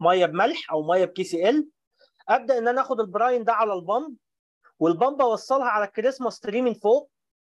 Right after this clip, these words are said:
على شجره راس البير، واحقن الميه دي جوه البير.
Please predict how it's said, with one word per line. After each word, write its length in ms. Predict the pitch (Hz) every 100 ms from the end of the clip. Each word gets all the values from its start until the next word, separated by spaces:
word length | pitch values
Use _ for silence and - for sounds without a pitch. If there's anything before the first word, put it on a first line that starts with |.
| -
على 180 | 165 165
شجره 340 | 220 214 196
راس 180 | 208 208
البير، 420 | 190 160 262 320 - _ _ -
واحقن 480 | 247 233 - 226
الميه 340 | 214 214 247 226
دي 120 | 208
جوه 240 | 208 220
البير. 300 | 185 156 135